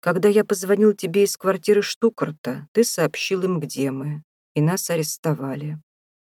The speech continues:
Утром они обыскали квартиру той женщины,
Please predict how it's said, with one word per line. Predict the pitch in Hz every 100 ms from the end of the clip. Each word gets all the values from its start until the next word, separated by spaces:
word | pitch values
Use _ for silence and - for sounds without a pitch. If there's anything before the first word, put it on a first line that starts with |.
| _ _ _ -
Утром | 226 - 151 135 -
они | 160 208
обыскали | 208 165 - - 190 190
квартиру | 151 151 151 196 196
той | 170 190
женщины, | 165 143 135 127 - 127 139 -